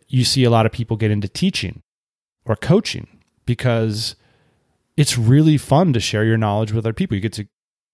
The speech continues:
there's this, like, classic dream of, you know, you go be a university professor at the end of your career and teach business. Hell yeah, that sounds baller. I'd love to do that. Hang out on campus and teach stuff about what we learned over the years.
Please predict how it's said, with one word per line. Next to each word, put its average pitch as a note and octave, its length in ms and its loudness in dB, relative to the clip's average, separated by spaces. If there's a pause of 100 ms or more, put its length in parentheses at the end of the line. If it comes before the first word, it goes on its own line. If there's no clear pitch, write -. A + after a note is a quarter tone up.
(140)
there's B2 280 2
this, A#2 160 -4
like, G#2 160 -6
classic A2 520 -2
dream B2 300 4
of, G2 240 -2
you A2 80 -2
know, G#2 80 0
you G#2 140 0
go A#2+ 160 2
be A2+ 160 0
a G#2+ 40 2
university A2 640 0
professor F#2+ 560 -4
at F#2 140 -4
the G2 100 -4
end F2+ 160 -4
of F2 80 -6
your F2 140 -4
career F#2 260 -4
and F#2 140 -2
teach - 240 -4
business. - 460 -4
Hell F3+ 180 2
yeah, G#3+ 240 -2
that D3 180 -6
sounds C3 380 0 (240)
baller. - 440 0
I'd G2 80 -4
love B2+ 220 0
to F2 80 -10
do E2+ 160 -4
that. D#2 260 -4
Hang A2+ 200 0
out G2+ 100 2
on G2 100 0
campus A2+ 680 0
and D#2 200 -4 (640)
teach - 260 -4
stuff A#2 380 0
about G2+ 260 -2
what G#2 140 -2
we A2+ 100 -2
learned C3 280 2
over C#3 140 2
the C3+ 100 0
years. C#3 340 0